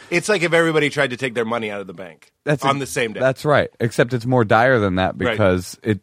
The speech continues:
Speaker 2: the, it's the, it's not money you're getting out. It's, uh, people you're putting in.
Speaker 1: Right.
Speaker 2: Right?
Speaker 1: Yeah, right.
Speaker 2: And so
Speaker 1: And num-, innumerable judges, courtrooms, juries. It's just, it's huge. It's a
Speaker 2: all
Speaker 1: huge
Speaker 2: based on
Speaker 1: undergoing.
Speaker 2: this system that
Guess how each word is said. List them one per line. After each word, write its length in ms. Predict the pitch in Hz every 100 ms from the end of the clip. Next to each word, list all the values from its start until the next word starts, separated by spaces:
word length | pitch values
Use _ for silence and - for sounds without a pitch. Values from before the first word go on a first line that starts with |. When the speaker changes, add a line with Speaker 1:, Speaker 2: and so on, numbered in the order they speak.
| -
Speaker 2:
the, 160 | 110 -
it's 260 | 104 92 -
the, 260 | - 104 98
it's 200 | 107 101
not 160 | 123 101
money 200 | 110 117
you're 100 | 95
getting 260 | 104 92
out. 300 | 107 127 101
It's, 300 | 90 87 - -
uh, 180 | 98 87
people 260 | 139 120 92
you're 100 | 87
putting 280 | 113 85
in. 120 | 104 - _
Speaker 1:
Right. 220 | 127 127
Speaker 2:
Right? 80 | 104 - _
Speaker 1:
Yeah, 180 | 127 135
right. 280 | 127 113 - -
Speaker 2:
And 140 | 123
so 460 | - 156 147 143 135
Speaker 1:
And 160 | 156 160
num-, 300 | 156 160 165 160 160
innumerable 720 | 151 156 175 170 156 135 131
judges, 640 | 117 170 156 147 135 120
courtrooms, 680 | 107 165 156 147 135 127 117
juries. 480 | 107 143 139 135 117
It's 100 | 117
just, 220 | 127 - -
it's 120 | 135 -
huge. 360 | 220 170 95
It's 80 | 107
a 40 | 139
Speaker 2:
all 300 | 160 170 170
Speaker 1:
huge 60 | 160
Speaker 2:
based 300 | 156 147 160
on 160 | 147
Speaker 1:
undergoing. 20 | 139
Speaker 2:
this 140 | 127
system 580 | - 151 139 - 123 120
that 220 | 117 110